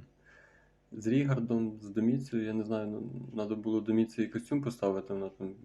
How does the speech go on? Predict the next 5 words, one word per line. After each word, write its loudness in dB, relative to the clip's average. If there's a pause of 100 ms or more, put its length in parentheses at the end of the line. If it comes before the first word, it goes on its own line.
(240)
клінить, 4
типу, -8
своїх -2
ближніх. -4 (920)
Але -4